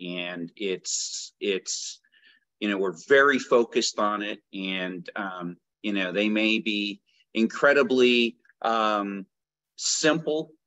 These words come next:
uh, or, or everyday products, but there's a lot of them. So we tend toward complex, uh, products,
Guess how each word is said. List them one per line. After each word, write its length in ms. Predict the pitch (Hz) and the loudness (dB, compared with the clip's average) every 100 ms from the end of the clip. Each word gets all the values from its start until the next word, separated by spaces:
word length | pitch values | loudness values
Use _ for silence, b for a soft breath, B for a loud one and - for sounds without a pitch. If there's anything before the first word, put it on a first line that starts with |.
| _ - | _ 0
uh, 320 | 113 110 107 | 2 4 4
or, 340 | 117 110 104 101 | 2 2 0 -2
or 300 | 110 95 95 - - | -6 -4 -6 -6 2
everyday 540 | 131 135 131 131 135 | 2 4 2 4 4
products, 640 | 127 131 120 135 139 - - | 2 2 4 4 0 -6 -2
but 180 | 101 - | -2 0
there's 260 | 101 98 - | 0 -2 -4
a 60 | 95 | -6
lot 500 | 92 87 95 90 - _ - | -4 0 2 0 -2 _ -8
of 320 | 117 110 82 | 0 0 0
them. 260 | 87 78 - _ b b - | -6 -10 -14 _ b b -8
So 140 | 95 | -4
we 120 | 92 | -4
tend 360 | 92 117 110 107 | -2 -2 0 -2
toward 400 | - 98 92 - | -4 -2 -2 -4
complex, 1040 | - 107 107 - 110 117 - - - - _ _ _ - | 0 2 2 0 0 0 -2 -4 -4 -8 _ _ _ -4
uh, 540 | 98 98 95 90 90 - | -2 0 0 -2 -6 -8
products, 720 | - 123 117 113 - - - | 0 2 4 0 -4 -6 -8